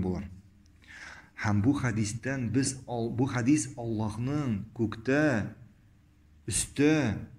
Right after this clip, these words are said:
күкләр өстендә икәненә туп-туры дәлил булып тора. Шулай бу хадистән без аңлыйбыз, әгәр дә кеше җирдәгеләргә караганда, җирдәгеләргә карата рәхимле һәм мәрхәмәтле, шәфкатьле булса, димәк, аңа кем рәхимле,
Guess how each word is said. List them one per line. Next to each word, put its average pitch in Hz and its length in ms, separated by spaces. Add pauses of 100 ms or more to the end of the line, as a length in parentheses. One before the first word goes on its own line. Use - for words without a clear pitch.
(220)
күкләр 139 320
өстендә 139 400
икәненә 123 460 (100)
туп-туры 110 400
дәлил 98 240
булып 90 240
тора. 80 160 (1200)
Шулай 156 300
бу 151 80
хадистән 160 560 (340)
без - 220
аңлыйбыз, 143 460 (100)
әгәр 127 320
дә 117 140
кеше 123 320 (760)
җирдәгеләргә 151 720
караганда, 147 480 (480)
җирдәгеләргә 131 680
карата 120 420
рәхимле 127 480
һәм 113 160
мәрхәмәтле, 127 400
шәфкатьле 131 400
булса, 160 240 (240)
димәк, 131 320
аңа 135 200
кем 170 200
рәхимле, 165 400